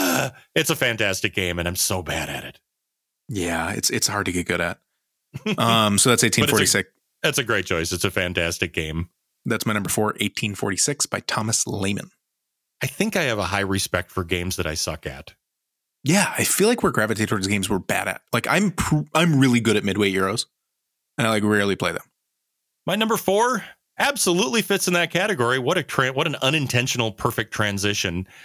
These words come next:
Speaker 1: This game is, again, nigh perfect, and I'm so bad at it. <laughs> It's Age of Steam, which is an amazing game. It's a vicious, brutal little root laying and economic game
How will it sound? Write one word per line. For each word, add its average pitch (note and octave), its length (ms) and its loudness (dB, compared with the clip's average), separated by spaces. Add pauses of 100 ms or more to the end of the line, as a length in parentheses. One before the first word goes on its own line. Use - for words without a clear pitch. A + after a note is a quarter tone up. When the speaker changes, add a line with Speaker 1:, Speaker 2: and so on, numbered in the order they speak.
(320)
Speaker 1:
This E3 160 2
game F3+ 300 0
is, D#3+ 320 0
again, F#3+ 580 0
nigh B2+ 280 0
perfect, E3+ 540 -2 (240)
and D#3+ 120 2
I'm A3 120 0
so A3+ 220 2
bad G#3+ 300 2
at A2 160 0
it. F2 220 -6 (180)
<laughs> - 920 -12
It's A#3+ 220 0
Age F#3+ 220 2
of F3 140 2
Steam, F#2 520 0 (240)
which D#3+ 180 2
is D3+ 140 2
an D3+ 80 2
amazing A#2 440 0
game. F2 400 -2 (300)
It's C3 140 0
a D3+ 120 2
vicious, C#3+ 580 0
brutal D3 540 2
little C#3+ 460 0 (340)
root G#3 220 0
laying G3 380 2
and D#3+ 100 0
economic E3 560 0
game C#3+ 400 0